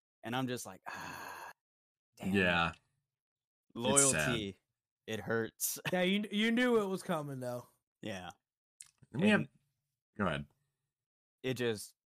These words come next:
Speaker 1: it never prepares you, really.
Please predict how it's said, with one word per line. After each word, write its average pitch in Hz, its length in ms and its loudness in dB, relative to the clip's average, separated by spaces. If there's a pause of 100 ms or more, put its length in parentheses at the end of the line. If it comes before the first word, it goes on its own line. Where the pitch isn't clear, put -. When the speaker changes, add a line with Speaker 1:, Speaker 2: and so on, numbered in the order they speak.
(140)
Speaker 1:
it 110 120 -6
never 113 240 -2
prepares 95 580 -10
you, 92 160 -10 (580)
really. 92 320 -10